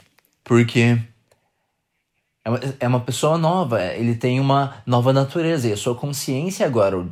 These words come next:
o perturba. E em bre-, logo a, essa pessoa se sente mal por causa do seu pecado. Essa pessoa não pode planejar pecar a sangue frio e fazê-lo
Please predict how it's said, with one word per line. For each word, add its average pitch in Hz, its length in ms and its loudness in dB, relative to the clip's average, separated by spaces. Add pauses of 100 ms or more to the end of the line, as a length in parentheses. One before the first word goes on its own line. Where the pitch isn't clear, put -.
o 104 120 -6
perturba. 92 640 -6 (540)
E 107 440 -2 (460)
em 123 180 0
bre-, 127 320 0
logo 127 580 0 (400)
a, 98 340 2
essa 117 220 -6
pessoa 120 580 -2 (280)
se - 140 -8
sente 127 360 -2
mal 139 280 0
por 139 140 -6
causa 98 240 -2
do 92 60 -10
seu 98 160 -6
pecado. 85 580 -4 (260)
Essa - 160 -10
pessoa 123 240 -4
não 135 140 -2
pode 143 500 -4 (560)
planejar 104 1040 0
pecar 98 680 0
a - 80 -4
sangue 117 360 0
frio 117 400 0
e 101 60 -4
fazê-lo 107 560 -2